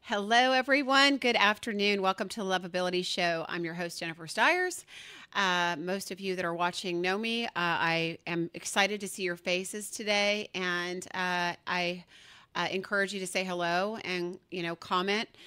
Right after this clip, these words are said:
Uh, today is gonna be a short, uh, a short show, uh, and, uh, and I have an announcement to make at the end that I'm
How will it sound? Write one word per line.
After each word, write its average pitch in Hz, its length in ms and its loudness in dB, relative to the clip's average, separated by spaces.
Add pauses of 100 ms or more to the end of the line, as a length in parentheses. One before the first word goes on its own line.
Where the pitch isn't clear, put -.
(300)
Uh, 185 200 4
today 214 460 2
is 285 100 -6
gonna 277 180 -4
be 240 200 -2
a 214 60 -2
short, - 800 -2 (260)
uh, 180 360 0
a 190 80 -2
short 196 480 -2
show, 185 500 0 (540)
uh, 185 280 2
and, 190 600 2
uh, 180 380 2 (120)
and 180 400 2 (120)
I 185 140 4
have 185 240 2
an 202 100 -2
announcement 196 540 -2
to 202 120 -8
make 180 180 -4
at 190 100 -10
the 185 180 0
end 185 260 -2
that 185 220 -6
I'm 180 340 -4